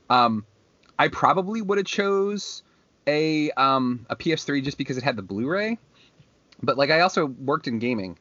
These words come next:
Um, I worked for GameStop, and I remember at one point when I was, like, just about ready to, like, pull the trigger and be like, "You know what, let me go and get a P S three as well," 'cause they got a lot of really awesome games. Um, the whole ha-, uh, Sony hack thing happened, and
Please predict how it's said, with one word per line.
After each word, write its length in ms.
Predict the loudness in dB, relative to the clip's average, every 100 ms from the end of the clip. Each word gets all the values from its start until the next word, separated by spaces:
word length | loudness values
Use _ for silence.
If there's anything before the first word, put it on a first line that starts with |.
| _ _ _ _ 2
Um, 420 | 2 2 -2 -4
I 80 | -2
worked 160 | -2 -2
for 80 | -2
GameStop, 400 | 0 0 0 -2 _ -4
and 200 | -2 2
I 120 | 2
remember 520 | 2 0 0 0 0
at 100 | 0
one 240 | 0 0
point 240 | 0 -4 0
when 100 | 2
I 100 | 2
was, 200 | 0 -2
like, 140 | -6 -8 _ -6
just 260 | -4 -2
about 220 | 0 0 2
ready 220 | 2 2
to, 100 | 0
like, 180 | -2 -2
pull 160 | -2
the 60 | -2
trigger 300 | -2 -2 -2
and 100 | -2
be 60 |
like, 180 | -2 -2
"You 40 | -2
know 80 |
what, 100 | 0
let 60 | 0
me 60 | 0
go 120 | 0
and 100 | 0
get 100 | 0
a 40 |
P 120 | 0
S 140 | -2 0
three 180 | -2 -2
as 120 | 0
well," 260 | 2 2 0 -10 -6 -2
'cause 100 | 2
they 60 |
got 80 | 4
a 60 | 4
lot 120 | 4
of 60 |
really 160 | 2 0
awesome 300 | 0 0 -2
games. 400 | -4 -4 -6 -10 _ _ _
Um, 240 | 2 2 2
the 140 | -2
whole 300 | 0 2 0
ha-, 180 | -2 -2 2
uh, 200 | 2 2
Sony 420 | -2 0 0 0
hack 320 | 2 2 0
thing 180 | -6 -10
happened, 420 | -8 -8 -10 -18 -20 _ _ _ _ _ _ -8
and 640 | -2 2 2 2 0 -4